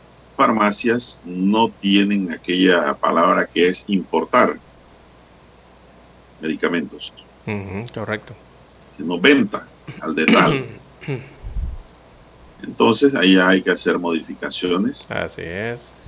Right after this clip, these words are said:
Speaker 1: Eh, es cuestión de ingeniársela de cómo lo van a hacer con una estructura comercial, don César. Lógicamente que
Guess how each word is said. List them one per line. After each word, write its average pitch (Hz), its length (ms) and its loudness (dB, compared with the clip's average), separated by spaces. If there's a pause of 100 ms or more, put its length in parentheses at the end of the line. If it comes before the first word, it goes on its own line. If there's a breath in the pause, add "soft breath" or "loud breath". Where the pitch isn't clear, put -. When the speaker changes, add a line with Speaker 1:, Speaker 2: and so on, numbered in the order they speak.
(840)
Speaker 1:
Eh, - 420 -8
es 214 240 2
cuestión 202 360 6
de 202 100 8
ingeniársela 139 1160 6
de 87 120 2
cómo 123 260 0
lo 101 120 4
van 110 180 2
a 113 40 -2
hacer 104 360 -2
con 107 200 -4
una 104 120 -4
estructura 101 540 -2
comercial, 101 520 2
don 98 140 0
César. 101 360 0 (920)
Lógicamente 98 720 2
que 101 380 0